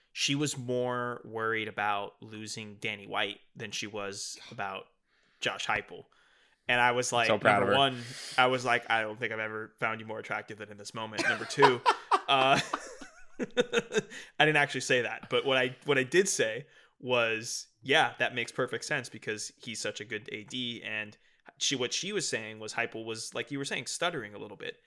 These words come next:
Speaker 1: I also spent some time with my friend Matt, who is also a U C F alum, and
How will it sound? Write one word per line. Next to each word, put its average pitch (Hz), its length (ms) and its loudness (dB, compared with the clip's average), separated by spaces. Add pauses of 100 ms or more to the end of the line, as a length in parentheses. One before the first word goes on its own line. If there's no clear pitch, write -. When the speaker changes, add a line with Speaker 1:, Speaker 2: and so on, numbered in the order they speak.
(240)
Speaker 1:
I 110 120 0
also 120 260 0
spent 120 260 -4
some 123 120 -8
time 123 300 -2
with 120 260 -6
my 113 100 -4
friend 117 340 -6
Matt, 113 280 -6
who 127 180 -8
is 110 80 -12
also 107 400 -6
a 110 40 -6
U 110 140 -12
C 110 220 -6
F 110 140 -14
alum, 104 320 -10
and 107 120 -10